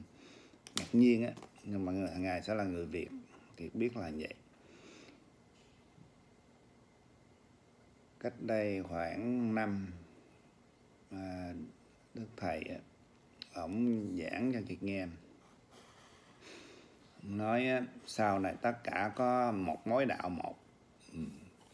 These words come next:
Cái thấy có nó cũng hơi khó. Thì ông mới, ông mới giải thích như vậy. Hay làm sao mà có thể thành một mối được. Bây giờ á, trong cái đạo Phật thôi á, cùng một nhánh thôi á, mà còn tùm lum á, chứ đừng nói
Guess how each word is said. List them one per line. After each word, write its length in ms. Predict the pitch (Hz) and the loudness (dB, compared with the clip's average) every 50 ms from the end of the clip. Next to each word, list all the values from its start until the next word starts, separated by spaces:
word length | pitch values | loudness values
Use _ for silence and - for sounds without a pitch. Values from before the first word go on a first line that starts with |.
| - - - - - - - - - - - - - - - - - - | -20 -20 -20 -18 -18 -18 -20 -20 -20 -20 -20 -20 -20 -20 -20 -20 -16 -10
Cái 340 | - 101 113 113 107 98 90 - | -6 -2 0 0 0 0 -2 -2
thấy 200 | - 110 123 127 127 | 0 0 0 2 2
có 60 | 135 | 2
nó 80 | 135 127 | 2 2
cũng 180 | 107 98 110 117 | 0 0 0 0
hơi 180 | 117 110 101 90 | 0 0 0 -2
khó. 460 | - - 101 113 143 226 277 277 269 - - - - - - - - | 0 2 2 4 4 4 2 0 0 -4 -10 -20 -20 -20 -20 -16 -12
Thì 120 | 95 90 | -10 -8
ông 280 | 78 78 87 98 107 113 | -6 -4 -4 -2 0 2
mới, 360 | 120 127 131 123 117 110 104 | 2 4 4 4 4 4 4
ông 180 | 101 101 110 113 | 4 2 2 2
mới 160 | 120 120 104 | 2 2 2
giải 160 | 87 90 98 - | 0 0 -2 -2
thích 140 | - - - - | -4 -4 -4 -4
như 80 | 90 85 - - | -4 -4 -4 -4
vậy. 120 | - - - - - - - - - - | -8 -12 -18 -20 -20 -20 -20 -20 -16 -10
Hay 280 | - 110 113 117 117 | -4 0 2 4 4
làm 240 | 110 101 92 92 90 | 6 4 4 2 2
sao 240 | 92 98 98 95 95 | 2 4 4 6 6
mà 140 | 92 90 82 | 4 4 2
có 140 | 104 117 117 | 2 2 2
thể 220 | - 90 90 101 | 4 2 2 2
thành 240 | 95 95 92 85 82 | 2 0 -2 0 0
một 240 | 80 78 76 - 98 | 0 -2 -2 -2 2
mối 280 | 98 98 117 139 139 | 4 4 6 6 6
được. 220 | 107 87 85 - - | 4 2 0 0 0
Bây 220 | - 98 98 98 | 0 2 2 2
giờ 400 | 98 90 85 82 80 80 87 98 | 4 4 4 6 6 4 4 4
á, 80 | 104 104 - - - | 2 2 0 0 4
trong 320 | 110 98 101 101 98 101 | 4 6 6 4 4 4
cái 80 | 110 107 | 6 6
đạo 260 | 98 85 87 87 87 - - | 6 4 2 0 -2 -2 -4
Phật 160 | 90 76 - - - | -4 -4 -4 -6 -6
thôi 320 | 104 98 95 95 95 104 107 | -4 -2 -2 0 -2 -2 -4
á, 40 | 107 107 - - - - - - - - - - - - | -8 -10 -14 -16 -16 -16 -16 -16 -18 -20 -20 -20 -16 -4
cùng 340 | - 98 95 85 82 82 85 | -2 0 0 0 0 -2 -2
một 220 | 80 80 80 82 95 | -2 -2 -2 0 0
nhánh 340 | 98 92 104 131 147 156 | 2 4 4 4 4 4
thôi 300 | 147 120 104 101 95 95 | 4 4 4 4 4 4
á, 140 | 101 107 107 | 2 2 2
mà 120 | 104 92 85 | 2 0 0
còn 480 | 82 87 82 82 80 82 80 78 78 76 - | 0 -2 -2 -2 -4 -4 -4 -4 -6 -6 -4
tùm 200 | - 90 90 85 | -2 -2 0 2
lum 400 | 95 98 95 101 101 95 95 92 | 2 2 2 2 2 2 2 0
á, 140 | 92 95 98 101 98 98 98 101 - | -2 -4 -4 -6 -6 -8 -8 -6 -4
chứ 80 | 110 110 | -4 -2
đừng 260 | 92 85 82 98 107 | -2 0 0 2 4
nói 160 | 113 120 | 4 4